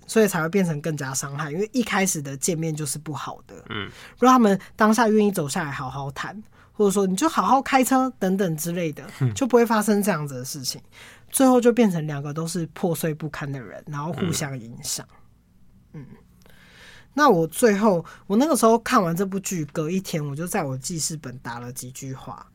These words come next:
Speaker 1: <laughs>
Speaker 2: 啊，嗯。
Speaker 1: 我是打说，我觉得人，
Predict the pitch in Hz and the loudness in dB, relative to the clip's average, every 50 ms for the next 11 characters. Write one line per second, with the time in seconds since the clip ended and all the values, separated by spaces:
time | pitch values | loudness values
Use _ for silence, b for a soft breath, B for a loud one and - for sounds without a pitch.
0 | _ - - _ _ - - - - - 254 - 208 220 - 180 214 - - 113 | _ -20 -20 _ _ -10 -8 -6 2 2 2 2 2 -2 -6 -6 -6 -6 -6 -2
1 | 101 98 92 - - - - - 113 107 202 233 277 - 233 175 165 165 165 - | -2 -2 -2 -4 -10 -10 -2 0 2 2 4 2 2 2 2 2 2 -2 -2 -2
2 | 196 185 185 190 202 208 - - - - _ _ _ - - - _ _ _ - | 0 2 2 2 0 -2 -6 -14 -20 -20 _ _ _ -20 -20 -20 _ _ _ -20
3 | - - 170 170 202 208 226 240 247 233 196 196 170 160 165 180 | -6 -4 0 4 6 8 10 8 8 6 4 0 0 0 0 -2